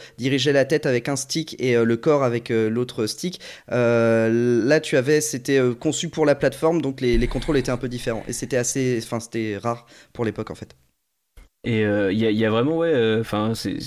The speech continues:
Speaker 2: ils ont vraiment réussi à renouveler le concept et à transformer un jeu qui n'était pas un F P S du tout à la base. Et, euh, du coup, le quatre est toujours dans les tuyaux. Alors bon, après, avec
Speaker 1: Ouais.
Speaker 2: Nintendo, les, les jeux, c'est comme le prochain F-Zero. Moi, je suis un gros fan de F-Zero.
Speaker 1: Putain,
Speaker 2: Autant
Speaker 1: mais
Speaker 2: dire que ça
Speaker 1: pareil.
Speaker 2: fait partie des jeux que j'attends le p-,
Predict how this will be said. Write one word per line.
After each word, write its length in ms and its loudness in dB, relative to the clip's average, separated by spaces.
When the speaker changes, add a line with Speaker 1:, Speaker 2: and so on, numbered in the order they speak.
Speaker 2:
ils 180 -2
ont 60 2
vraiment 340 4
réussi 340 2
à 60 2
renouveler 520 2
le 60 -2
concept 520 -4
et 60 2
à 60 2
transformer 680 0
un 120 0
jeu 160 -2
qui 180 -2
n'était 220 2
pas 420 -6
un 220 0
F 120 -4
P 160 -2
S 180 -2
du 160 -2
tout 200 0
à 40 2
la 80 2
base. 320 -4
Et, 160 2
euh, 180 4
du 120 0
coup, 100 0
le 100 4
quatre 460 0
est 160 -2
toujours 240 2
dans 80 2
les 100 2
tuyaux. 300 0
Alors 160 2
bon, 100 2
après, 180 0
avec 120 4
Speaker 1:
Ouais. 60 2
Speaker 2:
Nintendo, 400 2
les, 160 2
les 120 2
jeux, 300 2
c'est 140 -2
comme 160 2
le 80 2
prochain 340 -2
F-Zero. 460 2
Moi, 100 0
je 60 -2
suis 80 -2
un 40 0
gros 160 0
fan 220 0
de 160 2
F-Zero. 200 0
Speaker 1:
Putain, 120 4
Speaker 2:
Autant 120 6
Speaker 1:
mais 40 2
Speaker 2:
dire 120 0
que 40 2
ça 60 0
Speaker 1:
pareil. 100 2
Speaker 2:
fait 80 -2
partie 240 -2
des 160 2
jeux 160 2
que 60 0
j'attends 240 0
le 100 2
p-, 120 -6